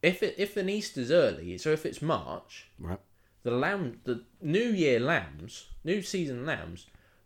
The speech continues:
Speaker 1: majority of them are too small to act, for you actually to eat. They're still tiny. You, you'll get nothing off them. You'll get, it'll be like a chicken drumstick as a lamb leg.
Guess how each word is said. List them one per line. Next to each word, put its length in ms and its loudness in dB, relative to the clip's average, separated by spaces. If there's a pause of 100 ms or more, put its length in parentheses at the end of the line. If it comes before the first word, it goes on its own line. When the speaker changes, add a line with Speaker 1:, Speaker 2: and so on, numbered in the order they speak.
(340)
Speaker 1:
majority 720 -2
of 80 -6
them 160 -6
are 40 -10
too 320 -6
small 400 -4
to 160 -8
act, 240 -8
for 80 -6
you 220 2
actually 380 -8
to 200 -2
eat. 240 -2 (680)
They're 140 0
still 320 -2
tiny. 640 -4 (600)
You, 260 0
you'll 140 -2
get 240 0
nothing 340 -4
off 200 -6
them. 160 -6
You'll 120 -2
get, 400 -2 (240)
it'll 80 -4
be 80 2
like 180 2
a 40 -8
chicken 300 -6
drumstick 460 0
as 120 -6
a 180 -4
lamb 300 -2
leg. 340 -2